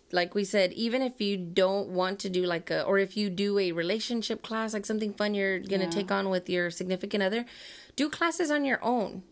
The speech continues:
Speaker 2: Mm-hmm.
Speaker 1: You know, there are so many fun classes out there that you can take. Like, I have friends who've taken on, like, how to make cake classes and cake
Speaker 2: Oh, that's
Speaker 1: decorating,
Speaker 2: right.
Speaker 1: cookie decorating, and, you know, pay all kinds of pastry classes and,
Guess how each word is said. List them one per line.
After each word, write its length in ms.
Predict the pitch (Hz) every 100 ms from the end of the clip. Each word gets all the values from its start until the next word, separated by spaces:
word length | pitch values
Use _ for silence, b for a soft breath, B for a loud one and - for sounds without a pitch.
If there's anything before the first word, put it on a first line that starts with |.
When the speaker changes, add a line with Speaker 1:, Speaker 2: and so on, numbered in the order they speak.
| -
Speaker 2:
Mm-hmm. 300 | 220 202 196 214
Speaker 1:
You 180 | 214 226
know, 320 | 208 240 277
there 360 | 208 208 247 269
are 180 | 220 214
so 440 | - - 226 247
many 340 | 262 247 240 233
fun 340 | - 214 214
classes 440 | 208 190 185 202 196
out 220 | 190 190
there 180 | 196 190
that 140 | 160
you 240 | 156 185
can 240 | 190 196 190
take. 440 | - 180 180 180 B B B -
Like, 180 | 202 -
I 100 | 233
have 240 | 285 277 202
friends 360 | 190 220 247
who've 160 | 202 180
taken 320 | 190 190 196
on, 140 | 185 165
like, 160 | 143
how 160 | 170 208
to 80 | 233
make 260 | 233 220
cake 240 | - 226 -
classes 580 | 202 170 - 165 165
and 240 | 151 139 - - -
cake 220 | - 247
Speaker 2:
Oh, 20 | -
that's 140 | 208
Speaker 1:
decorating, 460 | 208 190 180 196 180
Speaker 2:
right. 520 | 240 269 196 - -
Speaker 1:
cookie 340 | - 277 247 220
decorating, 800 | 220 240 202 196 190 185 180
and, 360 | 180 175 180 175 -
you 160 | 233
know, 340 | 233 214 190 190
pay 180 | 254 285
all 220 | - 254
kinds 260 | 254 262 214
of 140 | 190
pastry 380 | - 208 - 196
classes 600 | 196 185 185 180 175 156
and, 160 | 147